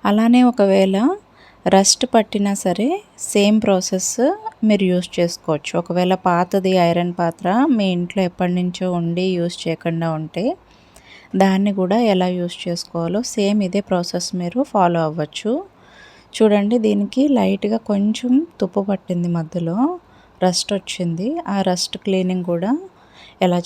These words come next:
చేసుకోవాలో చూద్దాం మనము. వీటిని కొన్న వెంటనే డైరెక్ట్గా ఫుడ్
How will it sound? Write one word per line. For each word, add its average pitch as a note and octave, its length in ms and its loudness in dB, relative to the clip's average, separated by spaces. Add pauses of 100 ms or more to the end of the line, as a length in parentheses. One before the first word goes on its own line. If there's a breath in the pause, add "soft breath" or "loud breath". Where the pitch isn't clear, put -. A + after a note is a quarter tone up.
చేసుకోవాలో F3 440 -4
చూద్దాం D#3+ 540 -6
మనము. D3+ 540 -4 (420)
వీటిని A3+ 640 2 (460)
కొన్న G#3 300 4
వెంటనే G#3+ 440 2
డైరెక్ట్గా G#3 920 0 (760 loud breath)
ఫుడ్ G#3 480 0